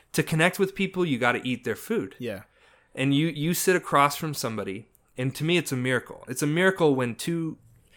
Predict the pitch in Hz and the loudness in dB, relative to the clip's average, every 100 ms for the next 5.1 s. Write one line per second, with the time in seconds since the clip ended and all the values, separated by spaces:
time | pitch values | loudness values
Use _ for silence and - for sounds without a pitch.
0 | - - - 120 139 143 139 120 107 127 | -20 -20 -16 -2 0 4 4 2 2 0
1 | 127 104 113 123 127 - 135 139 - 127 | 0 -2 0 0 0 0 0 -2 -8 -10
2 | 104 - 139 131 143 143 156 135 127 143 | -10 -6 0 2 4 6 4 4 4 2
3 | 147 151 147 143 135 143 123 - 117 113 | 2 0 0 0 -4 -4 -4 -2 -4 -4
4 | 117 127 - 127 123 127 - 135 131 143 | -4 -4 -2 -2 -2 -6 -4 -2 -2 -4
5 | 147 | -6